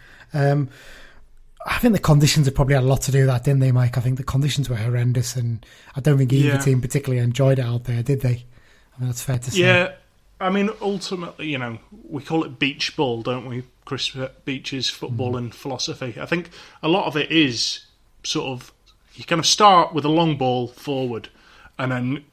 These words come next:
Speaker 2: chase that ball down. And if you're gonna play football, do it in the final third. Don't
Speaker 1: Mm.
Speaker 2: bother faffing around playing f-, football in, in sort of deep in your own half. But, um, and, uh,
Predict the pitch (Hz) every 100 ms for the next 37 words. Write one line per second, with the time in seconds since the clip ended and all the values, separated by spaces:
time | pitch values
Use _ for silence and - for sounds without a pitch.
0 | - - 165 - - - 143 127 135 143
1 | 127 127 127 170 170 170 175 151 - 151
2 | 131 113 147 143 135 - 135 127 110 -
3 | 131 135 147 139 123 117 127 120 - -
4 | - - 165 - 147 135 127 147 135 143
5 | - - - - 175 - 151 135 143 -
6 | 135 127 113 - 143 127 117 143 131 135
7 | 127 123 120 117 127 117 - - - -
8 | 151 151 143 151 147 135 - - - -
9 | _ _ _ - 160 170